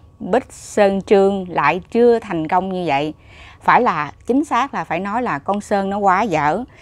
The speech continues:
hay là con Sơn nó thua người ta về cái mặt gì? Thì đây là nhận xét của bản thân mình. Mình biết là mình dở chỗ nào, mình hay chỗ nào, và lý do tại sao mình lại chưa được như những người đó, những người tên tuổi đó.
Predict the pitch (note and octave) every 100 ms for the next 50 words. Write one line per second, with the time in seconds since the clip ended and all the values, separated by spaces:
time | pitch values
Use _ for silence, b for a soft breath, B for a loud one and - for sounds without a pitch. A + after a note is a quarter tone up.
0 | B - G#3 F#3+ G#3 G#3+ - A3+ G#3+ B3+
1 | C4+ A3+ G3+ E3+ F#3+ F#3 F#3 D#3 G#3+ -
2 | E3+ E3 D3+ D#3+ - b b b b -
3 | F3+ F3+ F3+ F3 - A3+ A3+ D#3+ D#3 G3+
4 | C4+ - F#3+ E3 A#3+ C4 G#3 E3+ D#3 F3+
5 | F3+ F3 F3 E3 G#3 E4+ G3+ E3 D#3+ D#3
6 | D#3 - F3 G#3 E3 D3 D3 E3+ F3 G#3
7 | G#3+ G3 F3 G#3 E3 D3 B B B F3+
8 | F3+ G#3+ D4 A#3 G#3 D3 D#3+ - G#3 G3
9 | G3 E3+ E3 E3 D#3+ D#3 F3 - - -
10 | C4+ C#4 C4+ F#3 D3+ G#3 G3 G#3 A3 D#3
11 | D#3+ G#3 C4 F#3 G#3+ E3+ F#3+ D3 E3 G3+
12 | A3+